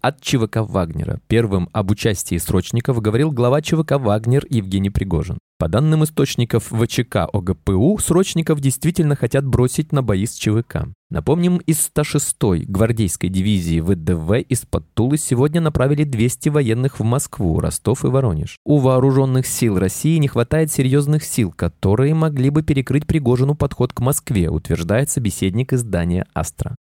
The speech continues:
Сейчас костяк группировки собирают из всех незанятых на фронте подразделений: чеченские формирования, Росгвардия, М В Д и Ф С Б.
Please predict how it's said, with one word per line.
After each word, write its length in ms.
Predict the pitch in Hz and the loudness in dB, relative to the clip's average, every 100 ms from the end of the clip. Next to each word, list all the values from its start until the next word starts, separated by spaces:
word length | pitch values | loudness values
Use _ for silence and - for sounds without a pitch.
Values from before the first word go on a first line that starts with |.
| - | -6
Сейчас 380 | - 104 120 - | -4 0 0 0
костяк 420 | 82 - 110 98 | -4 -2 -2 0
группировки 520 | 92 92 131 175 - | 0 0 2 0 0
собирают 420 | - 131 147 165 | 0 2 2 2
из 160 | 160 - | 0 -2
всех 420 | - - 175 - | -4 0 0 2
незанятых 680 | 151 143 123 135 139 147 - | 0 2 2 2 2 0 0
на 100 | 139 | -2
фронте 380 | - 135 135 151 | 2 0 0 -2
подразделений: 840 | 123 120 113 110 123 98 76 - | 0 -2 -2 -2 0 0 -2 -4
чеченские 720 | - 101 - 95 - - 80 | -4 -2 0 -2 -4 -6 -6
формирования, 800 | - 85 82 73 95 143 151 143 | -2 -2 0 0 0 2 2 2
Росгвардия, 720 | 98 80 78 82 139 139 143 | 2 0 -2 0 0 2 2
М 160 | 104 90 | 0 0
В 100 | 80 | -2
Д 260 | 80 110 | 0 0
и 80 | 135 | 0
Ф 140 | 131 - | -2 -2
С 260 | 104 104 | -2 -4
Б. 200 | 98 - | -4 -6